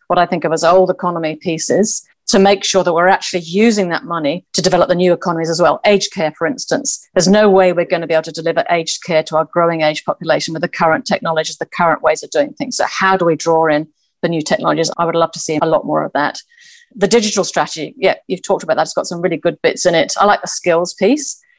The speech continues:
the skills where they're talking about actually having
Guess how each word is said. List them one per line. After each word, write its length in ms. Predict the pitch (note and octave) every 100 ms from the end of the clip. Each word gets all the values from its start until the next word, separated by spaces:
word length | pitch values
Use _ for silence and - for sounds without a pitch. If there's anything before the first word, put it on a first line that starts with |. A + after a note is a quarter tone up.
| _
the 100 | F3
skills 400 | - - F#3+ E3+
where 80 | E3+
they're 80 |
talking 360 | E3+ F3+ E3+ E3
about 180 | D#3+ E3+
actually 460 | - - F3 D#3+
having 500 | D#3 F3 E3 D#3+ D#3+